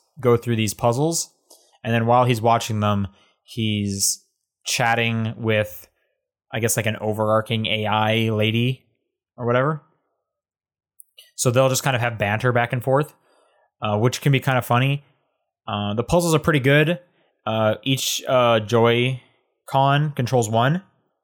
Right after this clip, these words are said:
and then if you wanna play, you can even play four people,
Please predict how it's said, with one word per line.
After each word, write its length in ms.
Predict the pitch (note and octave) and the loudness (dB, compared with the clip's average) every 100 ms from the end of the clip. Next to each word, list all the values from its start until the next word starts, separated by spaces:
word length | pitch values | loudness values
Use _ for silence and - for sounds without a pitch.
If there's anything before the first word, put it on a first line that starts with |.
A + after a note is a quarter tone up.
| - | -10
and 180 | A2 G#2+ | -8 -4
then 280 | A2 A2 | -2 -4
if 140 | A2+ A#2 | -6 -4
you 100 | A2+ | -2
wanna 240 | A2+ A#2+ | 2 0
play, 560 | A#2 C3 A#2 A2 G#2+ G2 _ _ _ _ _ | 0 0 2 2 -2 -6 _ _ _ _ _
you 80 | A#2 | -4
can 100 | C3+ | 2
even 160 | C#3+ D3 | 4 4
play 160 | C#3+ | 2
four 280 | A#2+ - C3 | 2 2 2
people, 580 | C3 B2+ B2 A2+ G2+ - | 2 0 2 2 0 -6